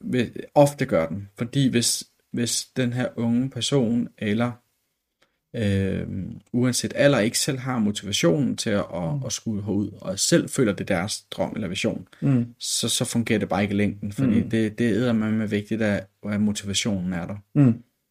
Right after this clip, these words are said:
Speaker 2: Helt enig, helt enig. Hvis du skulle sådan, øh, sådan afslutningsvis, nu har vi jo prøvet at se, om vi, øh,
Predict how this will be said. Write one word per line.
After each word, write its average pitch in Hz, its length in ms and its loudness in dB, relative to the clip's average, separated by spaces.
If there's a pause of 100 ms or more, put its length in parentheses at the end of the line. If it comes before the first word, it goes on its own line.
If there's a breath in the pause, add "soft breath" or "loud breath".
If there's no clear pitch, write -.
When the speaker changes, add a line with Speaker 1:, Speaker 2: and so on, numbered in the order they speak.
(640)
Speaker 2:
Helt 147 200 8
enig, 117 320 2
helt 131 140 0
enig. 123 220 -2 (640 soft breath)
Hvis 127 120 4
du 165 100 6
skulle 151 220 6
sådan, 147 200 10
øh, 131 120 10
sådan 147 220 8
afslutningsvis, 131 720 6
nu 143 60 8
har 135 80 6
vi 131 100 8
jo 127 120 10
prøvet 139 160 10
at 135 60 4
se, 151 100 8
om 127 100 8
vi, 117 140 10
øh, 113 280 6